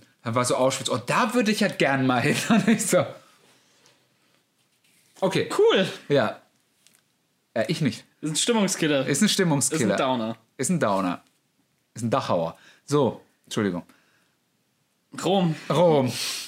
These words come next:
Speaker 1: Roma, nein. <laughs> Ja. Oder musste ich dir dann auch nochmal eine Nummer, äh, was erzählen
Speaker 2: Du hast
Speaker 1: dazu?
Speaker 2: das letzte Mal gesagt, unsere Folgen ist halt nicht mehr so lang. <laughs> Wir schweifen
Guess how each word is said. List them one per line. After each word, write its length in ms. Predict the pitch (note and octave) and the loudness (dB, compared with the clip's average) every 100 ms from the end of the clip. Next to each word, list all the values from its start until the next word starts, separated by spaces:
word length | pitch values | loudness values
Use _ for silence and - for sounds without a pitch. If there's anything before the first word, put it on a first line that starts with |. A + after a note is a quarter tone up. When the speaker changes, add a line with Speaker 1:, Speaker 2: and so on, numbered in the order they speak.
| B2 | 0
Speaker 1:
Roma, 460 | C#3+ E3+ D3+ A2+ G#2 | 2 4 2 0 0
nein. 160 | A#2+ - - | 0 0 -2
<laughs> 680 | - - - - - - | -4 -6 -20 -20 -20 -4
Ja. 240 | B2 A2 G#2 - - | -2 -2 -4 -6 -2
Oder 180 | C3+ | 0
musste 200 | C3 D3+ | 0 0
ich 60 | - | 0
dir 100 | D3 | 0
dann 100 | B2 | 0
auch 40 | |
nochmal 240 | B2 B2 A2+ | 0 0 0
eine 100 | G#2+ | 0
Nummer, 240 | A2+ A2+ | 0 0
äh, 320 | B2 G#2 G2+ | -2 -2 -2
was 140 | G2+ - B2+ - _ _ _ _ - - - | 0 -2 -4 -10 _ _ _ _ -20 -20 -6
erzählen 380 | A#2 - G#2+ G2 | -6 0 0 2
Speaker 2:
Du 80 | B2+ | 0
hast 140 | F3+ | 0
Speaker 1:
dazu? 80 | F#3+ | 0
Speaker 2:
das 140 | F#3+ | 0
letzte 260 | F#3+ F#3 C#3+ | 0 0 0
Mal 60 | E3+ | 0
gesagt, 200 | E3 F3 D#3 | 0 -2 -4
unsere 240 | - D#3 | -4 -6
Folgen 340 | - E3 D#3+ | -2 -4 -2
ist 160 | E3 - | -4 -2
halt 120 | C#3+ | -4
nicht 140 | D#3 - | -4 -6
mehr 80 | C3 | -8
so 100 | B2+ | -6
lang. 300 | C3+ - C#3+ - - | -6 -6 -10 -10 -20
<laughs> 280 | - - - | -16 -16 -4
Wir 420 | A3 F#3+ G3 F#3+ G3 | -2 0 0 0 0
schweifen 380 | - F3 G3 | 0 0 -2